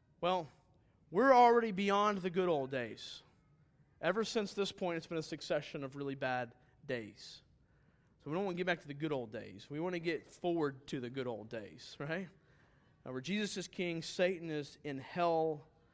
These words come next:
and we live by the face of the glory of God in our presence.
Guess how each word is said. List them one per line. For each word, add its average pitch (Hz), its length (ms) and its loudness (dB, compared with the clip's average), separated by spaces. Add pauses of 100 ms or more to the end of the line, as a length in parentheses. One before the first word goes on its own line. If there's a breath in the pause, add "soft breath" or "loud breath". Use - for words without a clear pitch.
(300 soft breath)
and 135 200 -8
we 165 160 -2
live 147 520 2 (1000 soft breath)
by 131 240 0
the 110 140 -8
face - 960 -4
of 107 80 -14
the 107 60 -12
glory 131 340 -4
of 131 120 -12
God 107 340 -8
in 107 100 -12
our 104 80 -12
presence. - 580 -16